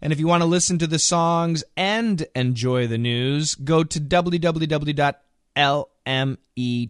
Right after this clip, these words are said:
today dot com. Three P M Chicago. I will be taking,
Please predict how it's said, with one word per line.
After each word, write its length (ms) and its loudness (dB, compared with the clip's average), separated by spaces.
today 840 2
dot 400 -4
com. 640 -8
Three 160 -4
P 240 -6
M 280 -6
Chicago. 640 -10
I 120 -4
will 180 -2
be 100 -4
taking, 480 -8